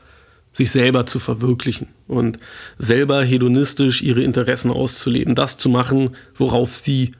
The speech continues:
Bock haben. Die meisten, äh, Erwachsenen heute ver-, verhalten sich eigentlich so wie Jugendliche mit mehr Geld, ja. Und wenn die dann ihre eigenen Kinder haben, dann werden die vielleicht irgendwie so ein bisschen, äh,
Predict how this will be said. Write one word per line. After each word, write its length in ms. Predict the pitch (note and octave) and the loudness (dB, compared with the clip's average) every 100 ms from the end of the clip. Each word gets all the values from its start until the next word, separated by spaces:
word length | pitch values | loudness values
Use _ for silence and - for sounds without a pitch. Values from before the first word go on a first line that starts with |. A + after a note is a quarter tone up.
| _ - | _ -6
Bock 280 | B2+ - - | -4 -4 -6
haben. 260 | C3 - | -8 -8
Die 100 | C#3+ | -2
meisten, 580 | B2 B2+ D3+ - D3 D3+ - - - _ | 2 2 2 0 0 0 -4 -20 -20 _
äh, 120 | C3 | -2
Erwachsenen 800 | C3 B2+ A2 B2 - - D#3 C#3+ | -2 -2 -2 0 0 0 0 2
heute 460 | D3 D3+ D#3 D3+ - | 0 0 0 -2 -6
ver-, 540 | - - B2 B2 - - | -14 -2 0 0 -4 -12
verhalten 580 | - - A#2 A2+ D3+ E3 | -16 -8 -2 0 0 0
sich 280 | D3+ C3+ - | -2 -4 -4
eigentlich 480 | C3 C#3+ C3+ C3+ - | -2 0 0 -2 0
so 280 | C3 C3 | 0 2
wie 280 | C3 C3+ C3+ | 0 -2 -2
Jugendliche 800 | C#3+ C#3 D#3 D3+ D3 C#3 D3 C#3 - - _ | 0 2 2 2 0 2 0 0 -4 -20 _
mit 320 | B2 C3 B2+ - _ | 2 2 0 -14 _
mehr 240 | B2 B2+ | 0 0
Geld, 420 | B2 B2 B2 - - _ _ | 2 0 0 -4 -14 _ _
ja. 200 | - C#3 - - - - - | -4 -4 -4 -18 -16 -16 -8
Und 360 | - B2+ C3 F#3 | 0 2 2 0
wenn 140 | D3 | 0
die 80 | D#3 | 2
dann 140 | D#3 | 0
ihre 220 | D#3 D3+ | 0 0
eigenen 340 | C3 F#3 G#3 D#3 | 0 2 2 2
Kinder 320 | D3 C#3 C#3 | 0 2 2
haben, 260 | C#3 D3+ C#3+ | 0 0 0
dann 160 | C3+ | 2
werden 160 | C#3 D#3 | 2 0
die 100 | D#3 | 0
vielleicht 420 | D3+ C#3+ E3 - | 0 0 0 -2
irgendwie 240 | E3 C3+ | -2 0
so 100 | C3 | 2
ein 100 | C3+ | 2
bisschen, 680 | B2 G3 - D3+ C#3 B2+ A#2 - - - _ - | 0 0 0 2 2 2 -2 -8 -20 -20 _ -20
äh, 500 | - - C3+ B2+ B2+ | -4 -2 0 -2 -4